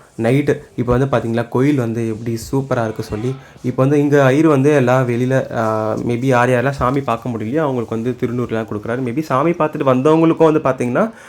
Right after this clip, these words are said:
கையில வந்து திருநூறு கொடுக்குறாங்க. இப்போ வந்து பாத்தீங்கன்னா, நைட்டு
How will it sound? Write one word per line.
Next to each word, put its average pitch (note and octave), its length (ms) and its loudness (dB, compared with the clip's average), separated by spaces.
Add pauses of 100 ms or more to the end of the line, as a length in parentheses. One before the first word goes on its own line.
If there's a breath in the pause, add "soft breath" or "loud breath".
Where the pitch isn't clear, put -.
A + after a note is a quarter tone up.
(200 loud breath)
கையில D#3+ 300 6
வந்து C3 300 4
திருநூறு A#2+ 340 0
கொடுக்குறாங்க. A2 500 -6 (440 loud breath)
இப்போ D3+ 260 2
வந்து F3+ 180 6
பாத்தீங்கன்னா, C#3 380 2
நைட்டு C#3 240 2